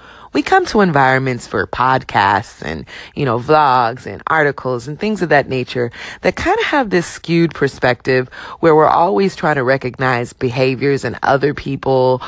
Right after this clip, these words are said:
or we're observing how outcomes have become what they are based on what someone else has done to do us wrong.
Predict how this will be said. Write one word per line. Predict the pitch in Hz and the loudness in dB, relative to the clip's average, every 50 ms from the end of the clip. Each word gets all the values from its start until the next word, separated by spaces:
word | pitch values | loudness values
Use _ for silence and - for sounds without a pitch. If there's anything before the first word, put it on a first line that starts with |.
| - - - - | -14 -14 -10 0
or | - 160 160 147 147 151 | 4 4 6 6 6 6
we're | 147 170 185 175 - | 4 4 4 6 4
observing | 160 156 147 131 - 156 147 147 151 143 147 147 139 143 | 4 2 2 2 2 4 4 4 4 2 0 -2 -2 -2
how | 139 143 143 139 131 131 135 131 120 104 - _ - | -2 0 0 2 2 2 2 0 0 -2 -4 _ -2
outcomes | - 139 147 - - - 151 143 135 135 139 127 | 2 2 2 2 0 -4 -4 -4 -4 -4 -6 -6
have | - 147 131 127 120 - | 0 2 2 2 2 -2
become | 135 - - - 143 135 131 131 | -8 -6 -2 -2 -2 0 0 -2
what | 135 117 - | -4 0 2
they | 127 127 127 - - | 2 2 2 2 0
are | - 123 127 131 127 123 123 127 | 0 2 2 2 2 2 0 0
based | 131 139 135 135 135 123 - - - | 0 0 0 0 -2 -4 -6 -6 -2
on | - 131 135 131 127 123 127 139 - - - - - - - | 0 2 2 2 0 -2 -4 -6 -12 -18 -20 -20 -18 -4 2
what | 170 170 - | 2 2 2
someone | - - 160 156 147 143 143 | 2 -2 -2 0 2 2 2
else | 139 139 139 135 - | 4 2 2 0 0
has | 147 131 123 - | -4 -4 -4 -2
done | - 143 139 139 131 | -2 -2 -2 -2 -4
to | - - | -8 -10
do | - - 131 123 120 | -8 -6 -4 -2 -2
us | 117 110 - | -4 -4 -4
wrong. | 139 143 151 156 156 151 151 147 143 147 147 | 0 2 2 4 4 4 4 4 2 0 -4